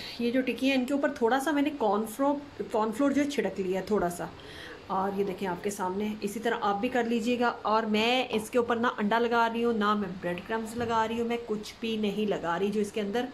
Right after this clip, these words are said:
मैंने अंडे की जर्दियाँ डाली हैं बस वही डाली हैं। तो अब ये देखें ऑयल मैंने थोड़ा सा मैंने लिया है और मैं इसको कर रही हूँ शैलो fry। मीडियम आंच पे दोनों तरफ से करेंगे गोल्डन ब्राउन।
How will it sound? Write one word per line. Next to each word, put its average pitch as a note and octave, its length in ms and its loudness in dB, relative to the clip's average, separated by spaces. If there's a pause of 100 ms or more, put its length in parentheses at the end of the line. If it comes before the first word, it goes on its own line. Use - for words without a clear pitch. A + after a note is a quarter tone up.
(480)
मैंने A3+ 260 0
अंडे G#3 220 2
की A3+ 140 0
जर्दियाँ G#3 420 2
डाली A#3 300 2
हैं G#3+ 160 2
बस G#3 240 0
वही G3 240 0
डाली C#3+ 320 -2
हैं। F3 100 -6 (460)
तो F#3+ 200 2
अब G3+ 240 0
ये A3 80 6
देखें G#3+ 260 2
ऑयल G#3 300 2
मैंने A#3 240 4 (100)
थोड़ा G#3+ 200 4
सा B3+ 120 0
मैंने A#3 220 2
लिया G3 300 0
है A3+ 60 -4 (600)
और F3 220 -2
मैं F#3+ 440 -2
इसको F3+ 300 -6
कर F3 180 -2
रही G3 160 0
हूँ G3+ 100 4
शैलो E3 320 0
fry। F3+ 340 0 (1800)
मीडियम A3+ 420 6
आंच A#3+ 260 4
पे C4 160 4 (640)
दोनों G3+ 300 4
तरफ A#3 220 2
से A#3+ 160 0
करेंगे A3+ 440 2
गोल्डन F#3+ 420 2
ब्राउन। A3 440 4